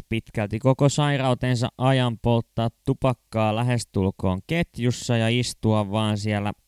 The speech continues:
Kallioniemessä sänkynsä päädyssä. Mutta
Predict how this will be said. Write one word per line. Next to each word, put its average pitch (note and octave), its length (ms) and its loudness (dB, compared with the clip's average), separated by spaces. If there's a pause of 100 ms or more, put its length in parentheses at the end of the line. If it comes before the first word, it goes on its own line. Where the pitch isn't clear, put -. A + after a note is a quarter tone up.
(280)
Kallioniemessä G#2 1000 0
sänkynsä G#2 600 -4 (180)
päädyssä. G#2 680 -2 (1000)
Mutta G#2 600 -2